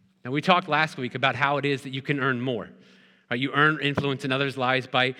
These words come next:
showing them how much you care for them, by loving them, by, by serving them. But you know how you don't increase influence? You don't increase influence over others by always positioning yourself as someone with influence over them. If you're always correcting, you're always talking down, you're always approaching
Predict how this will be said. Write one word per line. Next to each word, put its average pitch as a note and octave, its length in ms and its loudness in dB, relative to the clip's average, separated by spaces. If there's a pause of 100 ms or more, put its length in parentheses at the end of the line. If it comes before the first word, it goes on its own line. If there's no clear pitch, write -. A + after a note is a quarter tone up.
(160)
showing D#3 400 4
them C#3 100 2
how D3 200 0
much D3 220 0
you D3 60 -6
care C#3 240 0
for C3 120 -8
them, C3+ 180 -4
by B2 120 0
loving C#3 360 0
them, C3+ 160 -2
by, C3 220 2 (180)
by B2 120 2
serving C3+ 480 2
them. C3 220 -2 (300)
But B2+ 80 -4
you C#3 100 4
know D#3 60 4
how F3 60 4
you D#3+ 120 2
don't D3+ 220 2
increase E3+ 460 -2 (200)
influence? F3 540 -2
You D3 80 2
don't D#3 180 4
increase D#3 580 -2 (200)
influence C#3+ 460 -2
over C3 160 -2
others C3 260 0
by A#2 140 -4
always D3+ 360 -2
positioning C3 440 -4
yourself A#2+ 360 -6
as A2 80 -10
someone A#2 260 -6
with A#2 140 -8
influence G2 380 -10
over F2+ 180 -14
them. - 260 -18 (1700)
If A2+ 140 -10
you're B2 120 -6
always D#3 400 0
correcting, F#2+ 640 -6
you're G2+ 120 -12
always C#3+ 420 -2
talking B2+ 440 -6
down, G#2 220 -6
you're A2+ 120 -4
always C#3 220 -2
approaching B2+ 520 -6